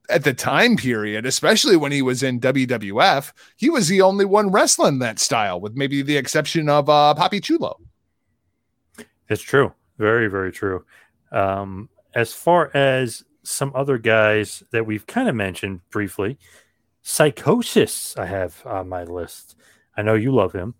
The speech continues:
Speaker 1: I'm, I'm a super mark for Psychosis. I, I just, I, the mask, the presentation, I'm amazed that Psychosis can still walk doing that freaking leg drop off the top.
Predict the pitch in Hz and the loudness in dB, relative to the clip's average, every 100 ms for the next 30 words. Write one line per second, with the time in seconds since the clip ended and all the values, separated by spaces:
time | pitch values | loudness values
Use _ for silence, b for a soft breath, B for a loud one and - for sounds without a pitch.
0 | _ - 185 170 - 175 160 - 180 151 | _ 0 0 0 0 2 2 2 0 2
1 | 135 131 - 113 - 101 98 82 - - | 2 0 -2 -8 -8 -10 -10 -14 -14 -14
2 | - _ _ - 147 139 156 147 135 147 | -14 _ _ -2 0 0 -2 -4 -8 -10
3 | - _ b b - 135 117 120 156 170 | -14 _ b b -4 -2 -2 0 2 2
4 | 160 156 - 165 135 - 147 131 127 - | 2 0 -4 -6 -6 -2 -2 -2 -6 -4
5 | 156 147 - 135 127 160 139 135 160 165 | -2 0 -2 -4 -2 -2 -2 0 0 0
6 | 143 127 131 147 143 143 147 - 123 - | -4 -4 -2 0 -2 -2 -4 -4 -6 -4
7 | 147 104 92 107 127 147 170 - 151 139 | -2 -4 -4 0 2 2 0 -4 -6 -2
8 | 131 139 135 113 107 98 _ _ - 147 | -2 -2 -4 -6 -8 -12 _ _ -6 -4
9 | 113 101 107 135 143 156 156 165 160 110 | -6 -8 -6 -6 -4 0 2 0 -2 -4
10 | 127 107 - 110 113 143 | -4 -6 -8 -6 -4 -4